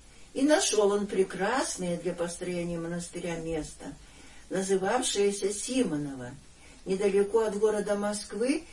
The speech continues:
на левом берегу Москвы-реки. Получив известие, преподобный Сергий сам пришёл видеть это место, нашёл его удобным для построения монастыря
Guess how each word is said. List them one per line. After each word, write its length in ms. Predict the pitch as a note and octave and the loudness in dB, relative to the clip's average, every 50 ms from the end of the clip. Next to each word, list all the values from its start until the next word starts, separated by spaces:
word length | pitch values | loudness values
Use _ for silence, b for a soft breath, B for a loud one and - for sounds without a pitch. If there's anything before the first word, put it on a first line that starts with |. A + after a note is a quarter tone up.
| B B B B - | B B B B -4
на 120 | E3 F#3 | -2 2
левом 360 | F#3+ G#3+ A3+ A3 A3 A3 A3 | 4 4 6 6 4 2 0
берегу 400 | G#3+ A3 A3 G#3+ A3 G#3+ G#3 G#3+ | 0 0 0 0 0 0 -2 -2
Москвы-реки. 960 | G#3+ A3 G#3 G3+ - - - - G#3+ G#3+ G3+ G#3 G3+ - - - C#4 C#4 C#4 - - - - - - - - - - - - - - - - - - - - - - - - - - - - - - - - - - - - - - - - - B B B B B B B B - - | -4 -2 -4 -4 -6 -8 -8 -6 -6 -6 -4 -6 -8 -10 -10 -10 -10 -10 -10 -10 -14 -18 -20 -20 -20 -20 -20 -20 -20 -20 -20 -20 -20 -20 -20 -20 -20 -20 -20 -20 -20 -20 -20 -20 -20 -20 -20 -20 -20 -20 -20 -20 -20 -20 -20 -20 -20 -20 -20 -20 B B B B B B B B -6 -4
Получив 560 | G3+ G#3 A3 A3 G#3+ - D4 D4 C#4 A#3+ G3 | 0 0 0 0 0 0 0 2 2 4 2
известие, 840 | F3+ - E3+ E3 F3 F3+ F#3 F#3 - - - F#3 G3+ G#3+ A3+ C4+ - - B B B B B B B B - | 2 0 -2 -4 -2 -2 -2 -2 -6 -8 -8 -6 -4 -4 -4 -4 -6 -10 B B B B B B B B 2
преподобный 640 | G#3 A3+ A3 A3+ A3 A3 A#3+ C4 B3+ A#3 A3+ A3+ | 4 4 4 4 2 2 2 0 2 2 2 0
Сергий 440 | A3 - - A#3+ B3 A#3 G3+ A3 A3+ | 0 2 4 4 4 4 2 0 -2
сам 360 | - - B3+ A#3+ G#3+ F#3 F3 | -2 -2 0 0 0 -2 -4
пришёл 380 | - F3 F3 F3 - - E3+ E3+ | -6 -8 -8 -8 -6 -4 -4 -4
видеть 420 | E3 D#3+ E3+ E3 D3+ D3+ D3 - | -4 -4 -6 -6 -6 -8 -10 -10
это 220 | E3+ E3 - F3 F3+ | -10 -8 -6 -6 -4
место, 500 | F#3 F3 E3+ D#3 D3+ - - - - - - - - - - - - - B B B B B B B - | -4 -4 -4 -4 -6 -8 -12 -16 -18 -20 -20 -20 -20 -20 -20 -20 -20 -20 B B B B B B B -8
нашёл 400 | - G#3 G#3+ - - D4 D#4 C4 | -6 -4 -4 -2 -2 -2 -2 -2
его 340 | G#3+ E3+ D3 D3 C#3+ C#3+ D3+ | -2 -4 -4 -4 -4 -4 -4
удобным 600 | D3+ D3 D#3+ F3 G3+ A3+ A#3+ A#3+ A#3 A3+ A3+ A3 | -6 -2 2 4 6 6 6 4 2 -2 -2 -2
для 180 | G#3 G3 G#3+ G3+ | -4 -4 -6 -4
построения 680 | - D#3+ D#3+ - - E3 E3 D#3+ D#3+ D#3 D#3 D#3 D#3 D#3 | -4 -6 -8 -6 -8 -8 -6 -4 -4 -2 -2 -2 -4 -4
монастыря 760 | D#3 D#3 D#3 D#3 D#3+ - - - D#3 D#3 D#3+ D#3+ D#3 D#3 | -4 -6 -6 -8 -10 -10 -12 -12 -12 -12 -10 -10 -10 -12